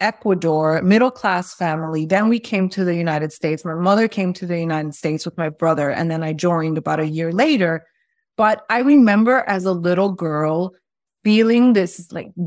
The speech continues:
deep frustration about our environment, that we were so poor, that we lived with, in a tiny apartment. Everything was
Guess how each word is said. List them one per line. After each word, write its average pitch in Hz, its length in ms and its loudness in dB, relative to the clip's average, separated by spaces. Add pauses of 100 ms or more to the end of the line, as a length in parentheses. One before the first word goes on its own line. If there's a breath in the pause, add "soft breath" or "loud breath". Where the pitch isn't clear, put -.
(140)
deep 190 380 -4 (540)
frustration 208 1120 -2 (320)
about 175 460 0
our 175 220 0
environment, 160 720 -4
that - 180 -2
we 180 160 0
were 175 160 -2
so 220 220 -4
poor, 175 600 0
that 165 180 -4
we 175 160 -2
lived 180 680 0
with, 160 520 -2 (500)
in 196 120 2
a 185 60 4
tiny 196 360 -2
apartment. 180 720 -2
Everything 202 440 0
was 180 260 -6